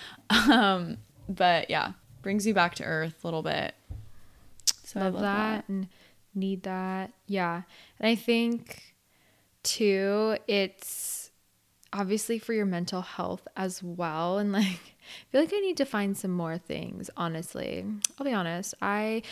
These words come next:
Speaker 2: well, 'cause, like, my French is on my phone.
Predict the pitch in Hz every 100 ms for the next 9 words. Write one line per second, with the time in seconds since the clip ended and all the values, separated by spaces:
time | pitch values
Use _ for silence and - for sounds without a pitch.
0 | - 233 233 262 240 233 220 - 190 185
1 | 220 - - 190 175 175 196 202 - -
2 | _ - 190 180 180 - 170 - 90 190